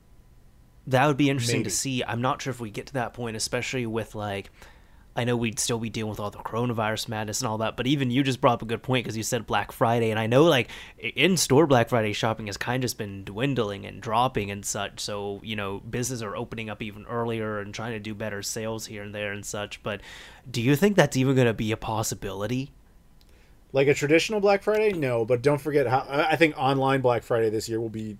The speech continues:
Speaker 2: beyond insane.
Speaker 1: Oh, sure, sure. I, I agree on that. Let's see if Walmart actually doesn't crash, which I'm sure it will, as per tradition.
Speaker 2: Mm-hmm. We'll see, man. But hard drives are always at their absolute cheapest on Black Friday. That's, like, the best day of the year to buy hard
Speaker 1: Mm-hmm.
Speaker 2: drives.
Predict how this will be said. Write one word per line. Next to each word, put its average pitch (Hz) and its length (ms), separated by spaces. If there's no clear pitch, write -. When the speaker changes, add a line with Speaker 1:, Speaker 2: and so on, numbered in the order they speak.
Speaker 2:
beyond 110 380
insane. 101 300
Speaker 1:
Oh, 196 120
sure, 117 420
sure. - 220
I, 160 140
I 156 160
agree 143 300
on 113 180
that. 104 220
Let's 147 200
see 185 100
if 147 100
Walmart 127 380
actually 101 640
doesn't 98 400
crash, 98 500
which 110 220
I'm 107 160
sure 120 260
it 107 120
will, 101 300
as 104 180
per 107 160
tradition. 101 560
Speaker 2:
Mm-hmm. 110 240
We'll 127 100
see, 170 220
man. 127 300
But 120 180
hard 196 240
drives 165 340
are 143 140
always 139 260
at 120 80
their 123 140
absolute 123 380
cheapest 107 360
on 98 80
Black 98 220
Friday. 95 260
That's, 98 220
like, 104 260
the 120 140
best 120 320
day 117 180
of 104 60
the 104 100
year 101 360
to 101 100
buy 98 160
hard 92 220
Speaker 1:
Mm-hmm. 120 180
Speaker 2:
drives. 95 200